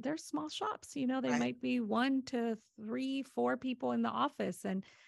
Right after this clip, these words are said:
Speaker 1: they might, may not have the resources for all of that. So that's great that, um, you all can provide, you know, hey, some assistance and providing just,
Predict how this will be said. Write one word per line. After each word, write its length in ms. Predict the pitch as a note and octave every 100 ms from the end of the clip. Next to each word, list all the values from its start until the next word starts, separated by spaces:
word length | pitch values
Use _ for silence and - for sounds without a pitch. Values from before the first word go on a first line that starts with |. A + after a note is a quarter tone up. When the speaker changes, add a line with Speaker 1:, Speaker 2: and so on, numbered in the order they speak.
| -
Speaker 1:
they 140 | A3+
might, 320 | G#3+ G#3+ A3+ -
may 260 | G#3+ G#3+ A3+
not 240 | A3 -
have 320 | F#3 A3 A3+ G3+
the 120 | G#3 G3
resources 640 | A#3 C#4+ G3+ F#3 - F#3
for 160 | - -
all 200 | F#3+ F#3+
of 100 | F#3
that. 220 | G3 G#3+
So 100 | G#3
that's 280 | G#3 G3+ -
great 340 | - G#3 A3
that, 260 | - F3+ A#3+ - - - -
um, 300 | - G3 F#3+
you 220 | F#3+ G#3 G3+
all 120 | G3+
can 220 | - F#3+
provide, 720 | - G3 F3 F3+ F#3 F#3 F#3 - - _ -
you 160 | G#3 G3
know, 160 | F#3
hey, 500 | F3+ A3 A3 G3 F#3 -
some 320 | - G3 F#3+ - _ _ -
assistance 800 | F#3 - C4 B3+ - G#3+ G#3 -
and 240 | G3+ F#3+ F3+ _ _ _ _ _ _ _ _ _ _ -
providing 720 | A3+ G#3+ G#3+ G#3+ G#3+ G#3+ G3+
just, 320 | G#3 G3